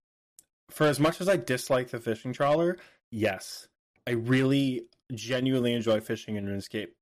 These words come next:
For years, it was my favorite skill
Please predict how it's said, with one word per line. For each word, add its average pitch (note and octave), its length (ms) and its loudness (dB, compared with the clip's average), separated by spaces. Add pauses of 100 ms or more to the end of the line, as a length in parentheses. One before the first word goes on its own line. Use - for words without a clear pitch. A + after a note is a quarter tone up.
For B2+ 600 2 (760)
years, A2 920 -2 (400)
it A2+ 340 -4 (180)
was G#2 340 -2
my G2 320 -4 (120)
favorite G2+ 680 -6
skill - 380 -14